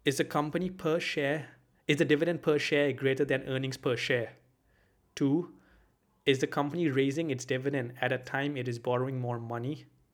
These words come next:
And three, is the company refusing to lower its dividend at a time of falling earnings? Try to put yourself in the shoes of an investigative journalist and dig a little deeper.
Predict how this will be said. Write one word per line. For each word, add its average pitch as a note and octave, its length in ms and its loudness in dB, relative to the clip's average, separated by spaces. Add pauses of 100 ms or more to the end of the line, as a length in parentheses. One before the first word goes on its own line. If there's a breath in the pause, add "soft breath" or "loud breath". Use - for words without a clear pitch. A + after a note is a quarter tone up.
(380)
And A#2+ 300 -6
three, C3+ 460 -6 (520 soft breath)
is B2+ 140 -2
the - 80 0
company D3 480 -2
refusing C#3+ 600 0
to C#3+ 100 -2
lower B2+ 340 0
its C3+ 200 -4
dividend B2+ 500 -2 (400 soft breath)
at C3 120 2
a B2+ 40 2
time C3 320 -2
of B2 80 -8
falling B2 400 -4
earnings? B2 520 -6 (1900 soft breath)
Try D3+ 240 2
to G3 80 0
put F#3 200 2
yourself D3 400 0
in C#3+ 120 -2
the B2+ 80 0
shoes C3+ 260 0
of C#3 80 2
an C3 100 0
investigative B2+ 680 -2
journalist B2 480 -4 (640 soft breath)
and B2 320 0
dig C#3+ 160 2
a D#3 40 -2
little C3 220 2
deeper. B2 400 -6